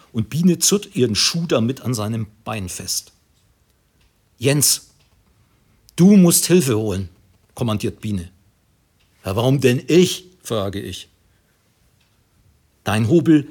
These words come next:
ist schneller als der von Mike." Wir beide,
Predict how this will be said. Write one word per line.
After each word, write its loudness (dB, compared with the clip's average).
ist 0
schneller 4
als 2
der 4
von 0
Mike." 0
Wir -2
beide, 4